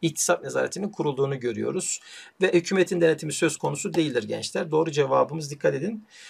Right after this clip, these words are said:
e, yalnız ikidir. B seçeneği.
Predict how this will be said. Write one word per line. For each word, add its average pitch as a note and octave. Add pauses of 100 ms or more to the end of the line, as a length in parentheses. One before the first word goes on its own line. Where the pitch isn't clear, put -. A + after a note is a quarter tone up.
(160)
e, C3+
yalnız D#3 (200)
ikidir. -
B G#2+
seçeneği. -